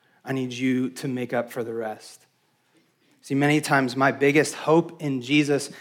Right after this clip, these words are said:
is that he would give me this supernatural boost, this spiritual, uh, tailwind to the hard work I'm already putting in. It's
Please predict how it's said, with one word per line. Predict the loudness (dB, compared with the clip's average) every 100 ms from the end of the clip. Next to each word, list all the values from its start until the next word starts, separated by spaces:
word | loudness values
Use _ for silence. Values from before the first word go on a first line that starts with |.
| -4
is | 0 4
that | 4 2
he | 2 6
would | 8 8
give | 4 4
me | 4 4
this | 2 0
supernatural | 2 4 4 6 4 4 4 2 0
boost, | 0 -2 -2
this | -6 -4
spiritual, | -4 -6 -4 4 6 6 6 6 6 2 -8 -20 -20 _ 0
uh, | 6 8 6 2 -4 -10
tailwind | 0 6 8 8 8 6 4 2 -2 -8 -18 _ _ _ _ _ _ _
to | 0
the | 0
hard | 4 2 4
work | 0 0
I'm | 2 4 6
already | 4 4 2 0
putting | -2 -4 -2
in. | -4 -6 -14 _ _ _ _ _ _ _ _ _ _ _ _ _ _ _ _ _ _ _ _ _ _ _ _ _
It's | -6 -6